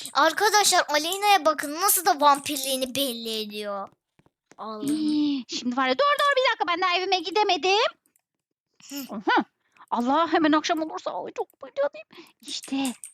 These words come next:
Speaker 2: işte akşam oluyor.
Speaker 1: <laughs> Tamamdır. Vampirler. Vampirler.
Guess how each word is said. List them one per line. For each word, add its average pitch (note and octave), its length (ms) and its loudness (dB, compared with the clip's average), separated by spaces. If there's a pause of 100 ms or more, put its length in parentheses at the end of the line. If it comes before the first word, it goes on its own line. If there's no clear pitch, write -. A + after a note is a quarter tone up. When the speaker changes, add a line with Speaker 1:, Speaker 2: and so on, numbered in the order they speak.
(120)
Speaker 2:
işte - 240 -18 (180)
akşam - 260 -10
oluyor. - 560 -18 (1500)
Speaker 1:
<laughs> A#3+ 80 -12 (720)
Tamamdır. E4+ 1120 -14 (840)
Vampirler. G4+ 1080 0 (640)
Vampirler. A#4 1000 -6